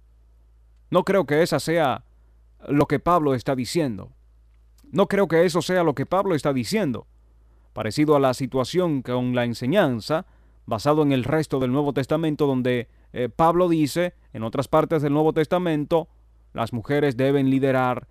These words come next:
en varias posiciones de la iglesia bajo la autoridad del liderazgo de ancianos. En otras palabras, con sumisión a los ancianos para prosperar en el ministerio a través de la iglesia.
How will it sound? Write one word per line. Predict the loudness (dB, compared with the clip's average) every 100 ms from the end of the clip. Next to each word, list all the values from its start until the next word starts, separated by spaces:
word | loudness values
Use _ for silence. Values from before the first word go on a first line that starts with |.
| _
en | -8 -6 -2
varias | 0 0 -2
posiciones | -4 -4 -4 -2 -2 -2 -2
de |
la | -2
iglesia | -2 -2 -4 -2
bajo | -2 -2
la | -2
autoridad | 0 0 2 0
del | -2 -4
liderazgo | -4 -2 -4 -6 -4 -6 _ _ -4
de | -2 -2
ancianos. | -6 -4 -2 -2 -6 -14 -20 _ _ _ _ _ _ _ _ 0
En | 2
otras | 2 2
palabras, | 4 4 2 -6 -20 _ _ _ _ _ _ _
con | 4 4 4
sumisión | 0 0 2 0 0 0
a | 0
los | 0
ancianos | -2 -2 -2 -2 -4
para | -4 0 0
prosperar | -2 -4 -2 2 0 -2 _ _ _ _ -2
en | 0 0
el | 0
ministerio | 0 -2 -2 -2 0 -4 -4 _ -14
a | -10
través | -4 -2 0
de |
la | 0
iglesia. | 0 -2 -4 -12